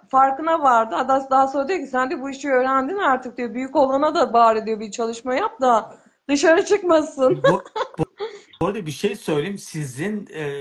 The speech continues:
Speaker 2: ya sizin ha-, çocuğunuz biraz hareketli dediniz ya. Çok hareketli.
Speaker 1: Evet.
Speaker 2: O çocuğunuzu, e, çocuğunuzun,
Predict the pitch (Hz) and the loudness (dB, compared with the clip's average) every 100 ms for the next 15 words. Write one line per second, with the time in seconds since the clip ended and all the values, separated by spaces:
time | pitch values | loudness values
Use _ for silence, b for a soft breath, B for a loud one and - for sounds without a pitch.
0 | 139 135 135 120 156 147 156 - 131 135 | -12 -16 -16 -14 -10 -8 -10 -12 -12 -8
1 | 151 151 151 156 143 143 147 135 143 143 | -8 -4 -6 -4 -6 -6 -8 -10 -6 -6
2 | 147 175 180 127 101 _ _ _ _ 156 | -6 -10 -10 -12 -12 _ _ _ _ -10
3 | 127 - - 208 214 240 - - _ _ | -8 -6 -6 -6 -6 -6 -8 -16 _ _
4 | _ _ _ _ _ - 165 - 147 156 | _ _ _ _ _ -8 -6 -4 -4 -2
5 | 175 185 156 196 - - 151 147 143 139 | -2 -4 -2 -4 -4 -12 -8 -6 -6 -8
6 | 139 - 147 135 156 170 175 165 185 | -12 -10 -8 -6 -6 -6 -6 -8 -10